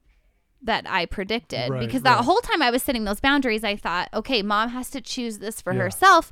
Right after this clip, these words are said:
Speaker 2: yeah.
Speaker 1: So what this is going to look like is I'm going to show forth this excess of love with those boundaries in place.
Speaker 2: Yeah.
Speaker 1: And then eventually mom's going to choose." I had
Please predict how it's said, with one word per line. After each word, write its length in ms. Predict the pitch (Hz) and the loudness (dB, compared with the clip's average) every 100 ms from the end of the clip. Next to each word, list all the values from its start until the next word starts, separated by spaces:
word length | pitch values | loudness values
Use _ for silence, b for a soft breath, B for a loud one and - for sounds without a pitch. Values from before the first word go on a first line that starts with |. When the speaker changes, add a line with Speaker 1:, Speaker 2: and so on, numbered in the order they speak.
| B | B
Speaker 2:
yeah. 180 | 123 117 B | -6 -6 B
Speaker 1:
So 180 | - 302 | -2 4
what 240 | 285 254 | 6 4
this 160 | 359 381 | 2 -2
is 80 | 294 | -2
going 300 | 269 285 277 | 4 4 4
to 60 | |
look 320 | 254 226 - - _ | 2 0 -2 -20 _
like 340 | 214 208 185 208 | -2 0 0 -2
is 100 | 226 | 0
I'm 220 | 233 247 269 | 2 4 4
going 240 | 285 277 | 2 0
to 120 | 277 | -4
show 240 | - 262 214 | -4 -2 -2
forth 320 | - 196 - | -4 -6 -6
this 260 | 160 190 - | -10 -10 -6
excess 440 | 208 180 - 247 381 | -6 -4 -2 -2 -2
of 120 | 330 | -4
love 480 | 220 156 294 - - _ _ _ _ _ _ _ _ - | -2 0 -2 -6 -20 _ _ _ _ _ _ _ _ -10
with 220 | 196 208 | -6 -6
those 220 | - 170 190 | -4 -6 -6
boundaries 420 | 190 165 170 170 | -8 -8 -8 -8
in 140 | 175 | -8
place. 440 | - 190 262 392 117 | -6 -2 -2 -2 -6
Speaker 2:
Yeah. 120 | 113 107 B B | -6 -8 B B
Speaker 1:
And 300 | 285 285 277 | 2 4 4
then 320 | 294 339 370 330 | 2 2 0 -2
eventually 720 | 254 269 277 - 285 285 285 - | -4 -4 -4 -6 -4 -4 -4 -6
mom's 480 | 214 214 226 240 | -4 -2 -2 -4
going 240 | - 214 214 | -4 -6 -6
to 120 | - | -10
choose." 560 | - - 269 247 240 233 | -14 -6 -4 -4 -4 -4
I 100 | 226 | -4
had 220 | 226 262 | -4 -6